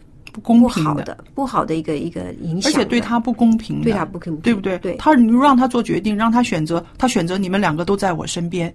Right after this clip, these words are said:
Speaker 1: 你肯不肯呢？
Speaker 2: 对。
Speaker 1: 是不是？所以我们说，经历父母离婚期的这个孩子啊，他对爸爸妈妈的信任度呢，是非常脆弱的。那无论两个成年人是怎么样的谨慎，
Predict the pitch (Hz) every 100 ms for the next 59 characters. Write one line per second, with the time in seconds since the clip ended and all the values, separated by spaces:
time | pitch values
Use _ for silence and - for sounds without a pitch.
0 | - - 196 175 165 185 175 170 190 220
1 | - - - 185 170 208 180 180 165 -
2 | - - - - 349 349 208 196 240 247
3 | 247 - 285 294 285 233 - 262 180 151
4 | 160 190 - 240 240 - 208 165 185 160
5 | - - 156 170 - - - - - -
6 | - 269 262 226 220 269 240 190 196 220
7 | 220 220 175 - - 269 202 165 165 214
8 | 185 156 - - 175 220 175 151 - 226
9 | 160 160 151 - - - - - - -
10 | - - 196 185 226 262 226 196 - 185
11 | 165 185 - 202 208 202 165 - - 156
12 | 180 180 170 - 165 - - - 220 160